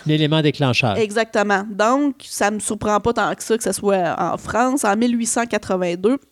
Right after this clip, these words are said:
Speaker 2: qui est Maria de Rème.
Speaker 1: Est-ce que c'était avant ou après qu'elle a été mise sur le bûcher ?
Speaker 2: <laughs> Avant, avant.
Speaker 1: Ah, OK.
Speaker 2: <laughs> Dans, en, entre les deux,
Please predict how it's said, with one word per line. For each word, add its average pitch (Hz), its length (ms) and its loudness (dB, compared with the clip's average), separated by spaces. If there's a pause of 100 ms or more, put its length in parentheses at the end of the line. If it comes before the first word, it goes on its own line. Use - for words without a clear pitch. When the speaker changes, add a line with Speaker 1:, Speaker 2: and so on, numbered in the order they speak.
Speaker 2:
qui 226 100 0
est - 20 2
Maria 240 560 2 (1080)
de 220 200 0 (180)
Rème. 180 440 -2 (440)
Speaker 1:
Est-ce 175 220 0
que 220 80 4
c'était 214 420 0
avant 185 360 2
ou 254 120 4
après 165 260 0
qu'elle 143 200 2
a 131 40 4
été 135 200 2
mise 139 160 0
sur 156 120 0
le 127 60 -6
bûcher ? 117 380 -2 (420)
Speaker 2:
<laughs> - 360 -10
Avant, 143 280 -4 (100)
avant. 151 300 -4
Speaker 1:
Ah, 156 100 4
OK. 160 160 2 (580)
Speaker 2:
<laughs> 539 580 -10
Dans, 254 280 0 (480)
en, - 720 -2
entre 415 260 0
les 254 200 4
deux, 240 300 0